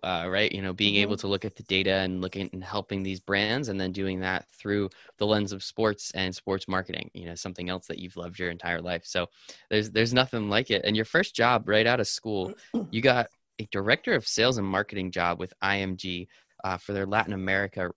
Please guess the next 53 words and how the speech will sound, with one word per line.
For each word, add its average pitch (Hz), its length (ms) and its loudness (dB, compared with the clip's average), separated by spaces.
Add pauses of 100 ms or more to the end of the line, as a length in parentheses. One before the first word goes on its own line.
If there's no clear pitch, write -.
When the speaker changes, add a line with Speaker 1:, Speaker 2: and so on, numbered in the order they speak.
Speaker 1:
region. 98 420 -8 (440)
How, 196 260 4
how - 160 -2
do 262 60 -2
you 269 60 -2
get 254 100 2
a 151 40 2
director 123 480 0
job 104 260 2
Speaker 2:
<laughs> - 40 -14
Speaker 1:
right 117 240 6
out 175 160 2
of 110 60 -4
school? 160 380 0
What 139 200 2
were 220 80 0
Speaker 2:
Well, 277 180 12
Speaker 1:
you - 80 0
doing 139 300 6
Speaker 2:
it 110 100 4
w-, - 80 -2
Speaker 1:
that 117 140 4
Speaker 2:
there - 100 8
was 254 300 10
Speaker 1:
allowed 247 120 10
Speaker 2:
an 214 160 10
Speaker 1:
this - 80 6
to - 80 8
happen? 175 140 6
Speaker 2:
internship. 139 320 4
There 185 140 6
was 196 240 8
a 180 100 6
three-month 214 560 2
Speaker 1:
Okay. 185 100 6
Speaker 2:
internship. 165 500 0
So 202 120 6
Speaker 1:
Oh, 160 140 12
Speaker 2:
it's 302 120 10
Speaker 1:
geez, 160 200 8
a - 20 10
Speaker 2:
actually 196 100 10
Speaker 1:
whole 156 140 10
Speaker 2:
a, 180 80 6
Speaker 1:
three-month 165 460 6
Speaker 2:
a 175 140 6
whole 247 160 10
Speaker 1:
internship. 226 100 2
Speaker 2:
three 208 180 4
Speaker 1:
My 170 160 4
Speaker 2:
months. - 200 0
Speaker 1:
goodness. 135 480 -2
Speaker 2:
Yeah, 180 240 10